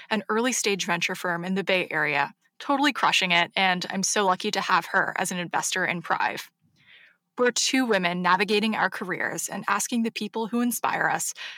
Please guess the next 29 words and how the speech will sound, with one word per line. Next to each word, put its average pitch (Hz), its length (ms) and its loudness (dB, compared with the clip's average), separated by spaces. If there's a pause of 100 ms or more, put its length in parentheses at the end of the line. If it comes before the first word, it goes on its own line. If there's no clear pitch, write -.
(100)
to 220 100 -2
shed 214 240 2
light 185 260 4 (180)
on 190 140 2
their 160 140 2
stories. - 580 -4 (400)
Unlocking 233 420 2
Access 190 420 0
starts 180 400 0
with 190 160 -2
a 165 40 -8
conversation 202 800 -2
and 190 160 -4
context. - 760 -2 (360)
We 220 140 2
open 233 300 2
the 233 80 4
door 190 320 2
to 214 120 -6
moments 180 440 0
in 196 100 -6
technology 214 560 2
history 185 540 -2 (240)
that 220 120 2
traditionally 220 540 2
happen 185 380 -4
behind 190 400 -2
closed 170 300 -2
doors. - 500 -2